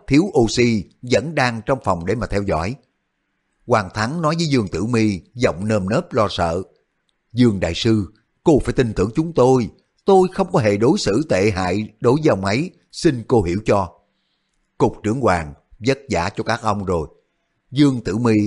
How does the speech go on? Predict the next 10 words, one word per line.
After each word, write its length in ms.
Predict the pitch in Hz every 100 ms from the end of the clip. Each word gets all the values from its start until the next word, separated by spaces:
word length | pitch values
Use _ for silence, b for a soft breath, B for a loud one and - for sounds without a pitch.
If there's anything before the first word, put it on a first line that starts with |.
| 104
cười 200 | 113 90 -
thản 220 | 82 123
nhiên, 300 | 113 107 90 - _ -
đi 180 | 180
theo 160 | 165 175
bọn 180 | 131 104
họ 460 | 92 87 95 - 110
vào 220 | 110 87
bên 240 | 76 104 92
trong. 220 | 101